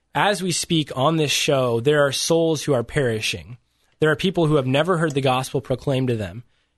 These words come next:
And if I can live my life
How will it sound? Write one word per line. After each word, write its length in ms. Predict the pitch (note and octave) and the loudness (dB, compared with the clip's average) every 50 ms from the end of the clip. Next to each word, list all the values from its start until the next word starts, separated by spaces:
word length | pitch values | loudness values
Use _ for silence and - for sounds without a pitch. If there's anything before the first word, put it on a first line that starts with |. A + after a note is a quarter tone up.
| _ _ - | _ _ -2
And 100 | D3+ D#3 | 0 0
if 120 | C#3+ - | 0 0
I 160 | D#3+ E3+ G3 | 0 0 0
can 320 | - - F#3 E3 C#3+ C3 B2+ - | 0 -2 -2 0 -2 -2 -4 -6
live 340 | - C3 C3+ D#3 F#3 F#3 D#3 | -4 0 2 2 2 2 2
my 240 | D#3+ D3+ C#3+ D3+ D#3 | 2 2 2 2 2
life 600 | D#3 C#3+ C3+ B2 A#2+ A2+ A2+ C#3 - - - - | 2 0 0 0 0 -2 -4 -6 -8 -12 -18 -20